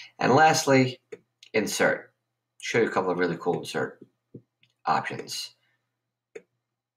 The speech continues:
Inserting a text box is self-explanatory. The image we just went over. Remember, for the image,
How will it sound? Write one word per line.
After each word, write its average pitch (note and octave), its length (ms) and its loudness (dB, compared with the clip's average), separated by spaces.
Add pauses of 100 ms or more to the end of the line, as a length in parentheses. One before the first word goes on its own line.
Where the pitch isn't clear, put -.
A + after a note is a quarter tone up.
(1600)
Inserting G#2 280 0
a - 80 -2
text - 320 -4
box - 320 -2
is E2 180 -8
self-explanatory. E2 960 -4
The F2 160 -2
image F2+ 260 -2
we E2+ 100 -4
just E2+ 200 -8
went E2+ 160 -4
over. E2 220 0
Remember, F2+ 320 2
for F2 140 -4
the E2+ 180 -2
image, - 680 -2